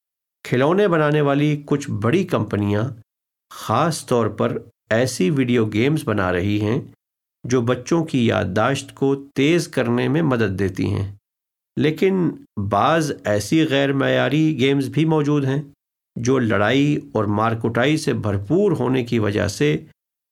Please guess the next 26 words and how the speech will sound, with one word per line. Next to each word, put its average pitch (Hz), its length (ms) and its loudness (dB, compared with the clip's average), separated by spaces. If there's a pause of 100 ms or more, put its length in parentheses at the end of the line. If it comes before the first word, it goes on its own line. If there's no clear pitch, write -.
(180)
بچوں 139 420 0
میں 156 220 2
منفی 127 560 0
سوچ 147 580 -2 (340)
اور 117 140 0 (140)
انتقامی 123 800 0 (200)
رویہ 117 380 2 (100)
پیدا 92 240 0
کرتی 117 360 -4
ہیں۔ 107 280 -2 (720)
میرے 147 360 2
خیال 147 380 0
میں 160 240 0 (300)
حکومت 151 500 0
کو 156 380 0 (100)
ایسی 135 380 2
ویڈیو 131 400 2
گیمز 113 420 2
پر 151 160 0
پابندی 120 600 0
لگا 95 300 0
دینی 90 220 0
چاہیے - 380 -4 (840)
اور 107 140 2
والدین 104 640 0
بھی 165 420 0